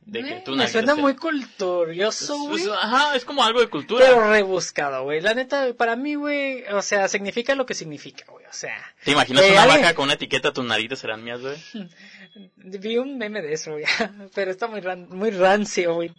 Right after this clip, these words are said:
Speaker 1: Pero bueno, el tema de hoy es
Speaker 2: Vamos.
Speaker 1: Tinder.
Speaker 2: Ujú.
Speaker 1: ¿Alguna vez? No, no, no.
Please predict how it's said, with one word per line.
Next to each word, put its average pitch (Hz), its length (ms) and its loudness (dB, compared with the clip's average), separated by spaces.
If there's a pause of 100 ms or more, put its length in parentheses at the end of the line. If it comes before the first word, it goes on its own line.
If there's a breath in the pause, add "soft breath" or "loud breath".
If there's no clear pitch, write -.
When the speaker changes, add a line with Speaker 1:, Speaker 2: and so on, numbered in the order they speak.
Speaker 1:
Pero 220 320 6
bueno, 202 600 4
el 202 240 2
tema 330 300 4
de 214 100 2
hoy 262 260 2
es 302 140 0
Speaker 2:
Vamos. 294 220 -10 (560 soft breath)
Speaker 1:
Tinder. 165 560 2 (580)
Speaker 2:
Ujú. 160 220 -18 (540)
Speaker 1:
¿Alguna 202 400 2
vez? 254 480 0 (720)
No, 208 240 6
no, 196 120 4
no. 143 220 2